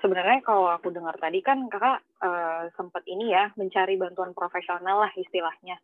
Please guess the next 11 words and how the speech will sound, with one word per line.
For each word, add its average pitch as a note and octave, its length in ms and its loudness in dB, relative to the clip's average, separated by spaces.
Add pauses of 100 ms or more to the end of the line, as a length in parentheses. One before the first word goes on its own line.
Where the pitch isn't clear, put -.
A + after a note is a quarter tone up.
(240)
untuk F3 320 -6
menyelesaikan E3+ 480 -6
masalah D#3+ 400 -6
nih. F3 160 -8 (960)
Boleh F#3+ 240 10
tahu A#3 160 6
nggak B3+ 160 6
sih, A#3+ 80 -4
Kak, C4 240 0
eh, F3 420 -2 (140)
apa A3 80 -2